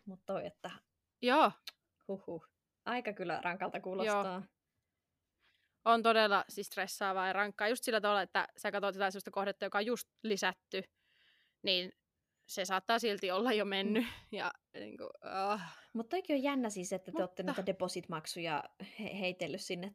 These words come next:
Speaker 1: tänne. Siis koska ainakin musta tuntuu, että siinä vaiheessa, kun se pantti maksetaan, niin periaatteessa pitäisi jo melkein saada avaimet
Speaker 2: Niin.
Speaker 1: käteen, että, että se on niinku se
Speaker 2: Kyllä.
Speaker 1: viimeinen. Ja ootteko se saanut sen kuitenkin takaisin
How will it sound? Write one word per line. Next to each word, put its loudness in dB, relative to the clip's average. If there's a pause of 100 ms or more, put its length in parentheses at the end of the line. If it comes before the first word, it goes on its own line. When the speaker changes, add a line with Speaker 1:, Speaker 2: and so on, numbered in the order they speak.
Speaker 1:
tänne. -2
Siis -10
koska -6
ainakin -4
musta -2
tuntuu, -4
että 0
siinä -2
vaiheessa, -2
kun -10
se -2
pantti -2
maksetaan, 0
niin -2
periaatteessa -4
pitäisi -4
jo -6
melkein -6
saada 2
avaimet 6
Speaker 2:
Niin. 4
Speaker 1:
käteen, 2
että, 0 (400)
että -4
se 0
on -2
niinku -4
se -2 (160)
Speaker 2:
Kyllä. 2
Speaker 1:
viimeinen. -4
Ja 2
ootteko -2
se -10
saanut -4
sen -8
kuitenkin -4
takaisin -2